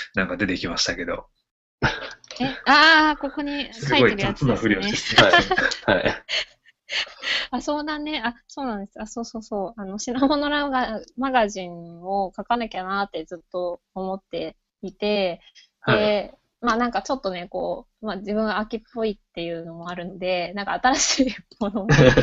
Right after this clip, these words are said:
Speaker 2: やりたいなと思っていて、
Speaker 3: <laughs> はい。おー。
Speaker 2: で、まあちょっとこう、
Speaker 3: はい。
Speaker 2: 作品を紹介するのもいいんですけど、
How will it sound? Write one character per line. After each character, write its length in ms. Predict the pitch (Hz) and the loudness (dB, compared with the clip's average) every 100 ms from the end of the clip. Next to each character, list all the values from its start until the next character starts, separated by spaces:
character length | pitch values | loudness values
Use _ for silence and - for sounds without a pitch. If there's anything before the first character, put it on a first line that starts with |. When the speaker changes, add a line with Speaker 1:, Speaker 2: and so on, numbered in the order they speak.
| 139 - | 2 0
Speaker 2:
や 80 | 214 | 0
り 140 | 220 | 2
た 120 | 233 208 | 2 4
い 40 | |
な 220 | 117 107 | 4 4
と 60 | 180 | 0
思 160 | 175 180 | -8 -10
っ 80 | |
て 140 | - 160 | -8 -10
い 60 | |
て、 320 | - 233 208 190 | -4 2 2 4
Speaker 3:
<laughs> 20 | |
は 80 | 240 | 4
い。 20 | |
お 160 | 240 - | 4 2
ー。 20 | |
Speaker 2:
で、 100 | 240 | 2
ま 120 | 247 | 6
あ 60 | 233 | 6
ち 100 | - | 6
ょ 40 | |
っ 20 | |
と 80 | 208 | 4
こ 100 | 202 | -2
う、 0 | |
Speaker 3:
は 40 | |
い。 40 | - | -2
Speaker 2:
作 220 | 233 294 | -2 -2
品 220 | 330 311 | -2 -4
を 40 | 302 | -4
紹 240 | 311 285 | -2 -2
介 220 | 285 285 | -2 -4
す 120 | - | -4
る 120 | 277 294 | -4 -2
の 140 | 202 | -4
も 120 | 180 | -6
い 60 | 202 | -4
い 40 | |
ん 40 | 190 | -4
で 100 | 180 | -6
す 80 | - | -10
け 100 | - | -8
ど、 340 | 214 233 175 | -2 0 0